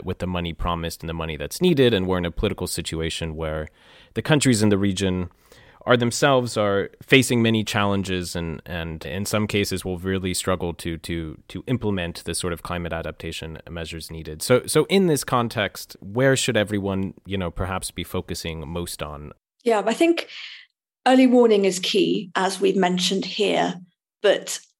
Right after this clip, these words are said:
Speaker 2: we need to be able to translate that early warning into early action through,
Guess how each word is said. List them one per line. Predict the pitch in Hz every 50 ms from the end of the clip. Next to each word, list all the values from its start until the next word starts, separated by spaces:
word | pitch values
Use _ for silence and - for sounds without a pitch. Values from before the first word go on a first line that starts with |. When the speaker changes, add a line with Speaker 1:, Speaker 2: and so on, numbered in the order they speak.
| _ _ -
Speaker 2:
we | 214 214 214
need | 220 220 214 214
to | - -
be | 208
able | 185 185 185
to | - - 185
translate | - - 220 185 185 180 - 202 190 - -
that | 190 185 - -
early | 190 190 185 185 185
warning | 185 180 185 185 180 175 175
into | 180 180 180 - -
early | 185 175 170 175 175
action | 175 175 - - - - - 180 - 165 165 -
through, | - - - 202 190 185 185 180 175 175 170 170 165